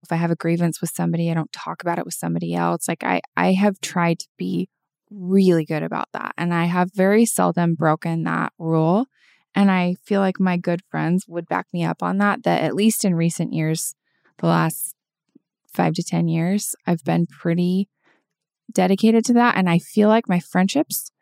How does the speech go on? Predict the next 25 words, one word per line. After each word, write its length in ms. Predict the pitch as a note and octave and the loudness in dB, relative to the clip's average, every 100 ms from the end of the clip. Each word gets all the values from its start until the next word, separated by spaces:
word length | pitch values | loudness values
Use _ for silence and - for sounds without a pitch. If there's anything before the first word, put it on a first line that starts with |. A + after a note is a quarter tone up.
| _ _ _ _ _ _ _ _ _ _ - | _ _ _ _ _ _ _ _ _ _ 2
are 420 | F#3 F#3 F3+ - _ - | 4 4 2 -2 _ -12
rooted 440 | F#3 F3+ F#3 A3+ | 0 4 6 6
in 120 | A3+ G3+ | 6 4
a 100 | F3 | 2
lot 220 | F3 F3 | 2 4
of 200 | F3 - | 2 0
genuine 380 | E3+ E3 E3 D#3+ | 0 0 0 -2
trust. 540 | - - - - - _ - | -4 -6 -8 -14 -18 _ -6
And 140 | F#3 | -2
I 60 | F3+ | -2
feel 180 | - F3+ | -2 -4
like 140 | - | -2
my 100 | E3+ | -4
friends 360 | - F3+ F3 F3+ | -2 -4 -2 0
know 300 | E3+ E3+ G3 | 2 4 2
that 140 | - | 0
I 140 | - E3 | 0 -2
have 240 | E3+ E3+ | -2 -2
their 160 | E3+ D#3+ | -2 0
back 300 | D#3+ F3 - | -2 -2 -4
because 300 | F3 - D#3+ | -6 -2 -2
they 120 | D#3+ | 0
don't 240 | E3 F3 F#3 | 0 0 -2
hear 140 | F3 | -6
me 180 | E3 E3+ | -4 -4